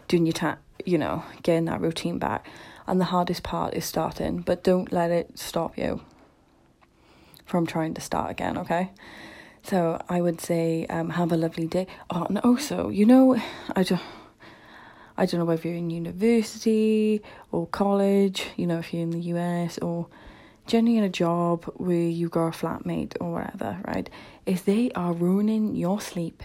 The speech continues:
in pattern, I don't care how much money you've got in there or how many months more rent or whatever, right? You need to get out of there, 'cause your sleep determines a massive part of you. So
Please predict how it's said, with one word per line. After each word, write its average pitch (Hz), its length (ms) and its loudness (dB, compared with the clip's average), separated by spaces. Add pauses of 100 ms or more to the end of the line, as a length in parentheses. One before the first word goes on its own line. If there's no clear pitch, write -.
(140)
in 180 80 -2
pattern, 165 540 -6
I 185 80 0
don't 185 160 2
care 185 180 2
how 185 160 0
much 208 260 -4
money 170 480 -2 (540)
you've 175 260 0
got 175 300 0
in 170 160 -2
there 170 240 -2
or 165 140 -4
how 165 120 0
many 180 480 0
months 175 300 -4
more 180 160 -2
rent 170 500 -4
or 175 300 -2
whatever, 170 580 0
right? 175 240 -4 (260)
You 208 120 4
need 240 220 6
to 185 80 -6
get 165 240 -2
out 165 220 -2
of - 60 -12
there, - 260 -10 (580)
'cause 170 240 -2 (100)
your 196 240 -2
sleep - 480 -6
determines 170 420 -8
a 175 60 -4
massive 208 500 -4
part 202 260 -4
of 175 60 -6
you. 170 140 -6
So 180 220 -4